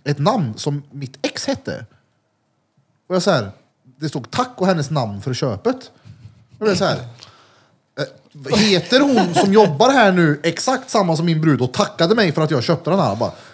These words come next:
nej, nej, så kan det inte vara. Jag tänkte, vad fan är det? Det, vad fan, på riktigt, vad hände här nu? Vadå? På något sätt har ju varit det här inkopplat på hennes kort tidigare. Jag vet inte hur det är möjligt. Så ringer jag då med en gång och bara, "Ey,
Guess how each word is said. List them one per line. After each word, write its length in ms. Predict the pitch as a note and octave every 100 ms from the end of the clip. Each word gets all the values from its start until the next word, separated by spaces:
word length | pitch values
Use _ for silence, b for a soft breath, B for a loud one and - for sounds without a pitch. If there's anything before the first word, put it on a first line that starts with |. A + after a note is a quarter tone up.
| B _ _ _ -
nej, 140 | C#3
nej, 140 | D3 G2
så 100 | B2+
kan 120 | C#3+
det 40 |
inte 140 | C3 B2
vara. 120 | G2
Jag 460 | E2+ - - -
tänkte, 120 | F#3+ D3
vad 100 | A2+
fan 280 | A#3 D3+
är 60 | C3
det? 120 | B2+
Det, 400 | G#2+ C#3+ - B2+ B2 C#3
vad 120 | D3
fan, 380 | - B2 C3+ A#2+
på 120 | D3
riktigt, 320 | G#3+ G3+ G3
vad 100 | F3
hände 340 | C#3 F#3+ B2 A#2+
här 180 | B3+
nu? 80 | A3+
Vadå? 360 | E3+ F3 G2 F#2 B B B B _ _ _ _ - -
På 80 | G3+
något 140 | A3+
sätt 180 | A#3+ F#3
har 60 | F#3
ju 100 | E3+
varit 160 | E3+
det 40 | D#3
här 160 | D#3
inkopplat 520 | D#3+ B2 - A2+ C3 C3
på 60 |
hennes 280 | B2 B2+ G#2
kort 300 | - G3+ -
tidigare. 400 | G#3 E3 G#2 F2+
Jag 80 | G#2+
vet 160 | A#2
inte 160 | B2 G2+
hur 220 | F#2 C#3
det 80 | A#2
är 40 |
möjligt. 480 | G#2+ A#2+ G#2 D#3+ - B B B B B B _
Så 140 | F3
ringer 340 | E3 G#3 E3+ E3+
jag 160 | F#3
då 140 | E3 C#3+
med 200 | C#3+ C3+
en 100 | B2
gång 200 | E3+ D#3+
och 80 | D3
bara, 120 | C3+
"Ey, 280 | D3 C#3